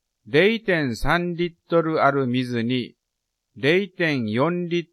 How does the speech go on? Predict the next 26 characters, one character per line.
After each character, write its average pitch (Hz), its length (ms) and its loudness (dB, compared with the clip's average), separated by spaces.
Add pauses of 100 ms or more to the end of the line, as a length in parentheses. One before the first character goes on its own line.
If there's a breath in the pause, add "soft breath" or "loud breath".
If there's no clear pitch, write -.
ト 160 140 2
ル 156 160 -2
の 160 240 -2
水 135 380 -4
を 147 260 4
加 120 400 2
え 113 60 0
ま 107 160 -2
し - 100 -8
た。 - 240 -8 (1300)
水 165 300 -2
は 147 380 6
何 147 440 0
リ 151 140 -4
ッ - 20 -20 (160)
ト 151 120 2
ル 147 160 -2
に 156 160 -4
な 127 160 0
り 117 140 -4
ま 104 140 -4
す - 120 -14
か？ 127 240 -4 (1700)
括 147 260 0
弧 139 160 0
一。 113 420 -8